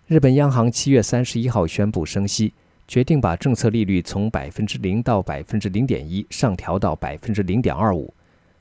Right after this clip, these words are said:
这是自三月份结束负利率政策以来再次升息。当天，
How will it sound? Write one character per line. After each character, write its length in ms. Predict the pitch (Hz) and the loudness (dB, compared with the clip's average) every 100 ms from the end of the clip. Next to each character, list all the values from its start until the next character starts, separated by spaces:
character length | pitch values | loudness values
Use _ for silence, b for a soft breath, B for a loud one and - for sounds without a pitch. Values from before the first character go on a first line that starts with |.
| _ | _
这 120 | - 156 | 0 2
是 120 | 147 | 2
自 200 | 143 131 | 2 2
三 200 | 151 151 | 2 4
月 140 | 143 | 4
份 180 | 117 95 | 4 0
结 160 | - 98 | 0 0
束 220 | - 101 | 2 0
负 180 | - 139 | 0 0
利 140 | 107 | 2
率 140 | 92 | 0
政 180 | 85 104 | 0 -2
策 140 | - 85 | 0 -4
以 140 | 73 | -4
来 200 | 71 80 | -8 -8
再 240 | - 113 | -2 -4
次 220 | 78 - 80 | -2 -8 -6
升 200 | 92 90 | -6 -4
息。 240 | - 104 - _ _ _ _ _ - | -4 -4 -6 _ _ _ _ _ -4
当 120 | - | -4
天， 240 | 85 92 | -2 -4